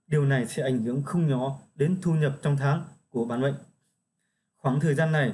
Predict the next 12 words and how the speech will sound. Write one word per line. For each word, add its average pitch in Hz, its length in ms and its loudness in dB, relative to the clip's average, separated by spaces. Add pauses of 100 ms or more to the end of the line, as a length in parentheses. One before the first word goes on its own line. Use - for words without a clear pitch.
(120)
bán 147 200 0
mệnh 151 140 0 (300)
dễ 131 240 0
gặp 139 240 0
nhiều 139 240 4
cái 156 100 -2
sự 143 220 -2
cố 147 160 0
bất 185 200 -2
ngờ 147 200 2
phát 160 200 -4
sinh 151 200 0